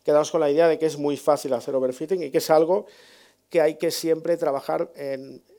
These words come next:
tratar de minimizar ese riesgo. En todo el, en todo el proceso que hacemos, en protocolo, todas las fases que hacemos siempre están pensadas en tratar de reducir el, el riesgo de overfitting y buscar lo que llamamos, eh,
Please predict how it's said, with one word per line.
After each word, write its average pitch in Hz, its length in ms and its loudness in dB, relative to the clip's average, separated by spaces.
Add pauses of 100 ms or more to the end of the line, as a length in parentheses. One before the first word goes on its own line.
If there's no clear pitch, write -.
tratar 156 380 0
de 170 80 -2
minimizar 147 420 -4
ese 135 160 -8
riesgo. 98 420 -12
En 143 160 -6
todo 190 180 4
el, 160 260 0
en 147 140 -8
todo 208 140 2
el 202 80 2
proceso 156 340 -8
que - 80 -4
hacemos, 165 520 -8
en 139 80 -16
protocolo, 160 460 -6
todas 185 460 2
las 147 160 -4
fases 147 320 -8
que - 80 -6
hacemos 175 340 -8
siempre 185 380 -4
están 156 240 -8
pensadas 156 580 -6
en 147 140 -14
tratar 143 560 -2 (920)
de 151 200 -2
reducir 147 480 -2
el, 123 320 -4 (500)
el 147 140 6
riesgo 143 440 2
de 143 60 2
overfitting 160 480 -2
y 160 40 -2
buscar 147 400 2
lo 160 100 6
que 151 120 2
llamamos, 143 580 -2 (640)
eh, 165 300 2